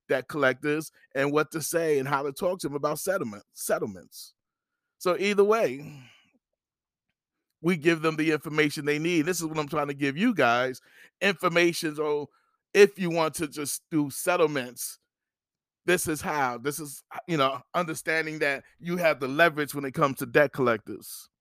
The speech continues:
And when it comes to the original creditor, you may not have the leverage, but know that a lot of them will just settle anyway. Now, another thing you gotta look at is if the statute of limitation is running out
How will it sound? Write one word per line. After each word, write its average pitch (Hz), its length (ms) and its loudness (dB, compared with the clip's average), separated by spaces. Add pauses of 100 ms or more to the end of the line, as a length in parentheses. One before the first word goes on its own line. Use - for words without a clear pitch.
(760)
And 131 140 2
when 147 80 2
it 143 80 -2
comes 156 240 2
to 165 60 0
the 147 80 2
original 151 400 4
creditor, 170 600 4 (380)
you 160 140 -8
may 160 100 0
not 151 160 2
have 151 160 2
the 151 80 0
leverage, 170 400 2
but 147 160 2
know 185 220 2
that 151 140 2
a - 20 -2
lot 165 200 0
of 185 100 0
them 151 120 -4
will 147 80 0
just 135 300 -6
settle 170 340 2
anyway. 117 480 -2 (1800)
Now, 139 180 4
another 175 340 6
thing 160 240 2
you 151 80 -4
gotta 151 180 4
look 143 240 -2
at 147 220 2
is 135 500 0 (380)
if 135 140 -8
the 123 120 -8
statute 180 800 0
of 117 140 -6
limitation 147 1080 -2
is 101 220 -8
running 143 500 -2
out 123 460 -2